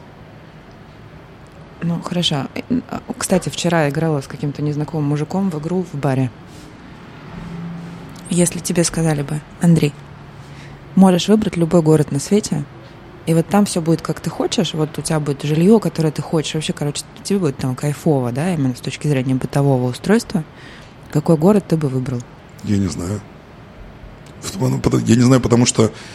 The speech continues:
Speaker 2: наверное, из тех городов, где я был, я бы не выбрал никакой. А в мире еще столько городов, где я не был,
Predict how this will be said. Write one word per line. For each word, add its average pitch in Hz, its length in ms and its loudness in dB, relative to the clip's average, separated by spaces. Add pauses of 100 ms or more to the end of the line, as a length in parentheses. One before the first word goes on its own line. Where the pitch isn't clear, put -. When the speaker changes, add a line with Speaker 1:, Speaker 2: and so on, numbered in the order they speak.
(240)
Speaker 2:
наверное, 107 280 4
из 107 60 0
тех 110 180 2
городов, 104 300 4
где 101 140 2
я 104 80 4
был, 107 200 4
я 104 140 4
бы 107 100 2
не 107 140 2
выбрал 104 260 0
никакой. 110 400 0 (1300)
А 101 420 2 (760)
в 95 120 -2
мире 104 200 4
еще 101 160 -2
столько - 300 0
городов, 104 320 2
где 101 140 0
я 101 40 0
не 113 140 2
был, 104 200 -4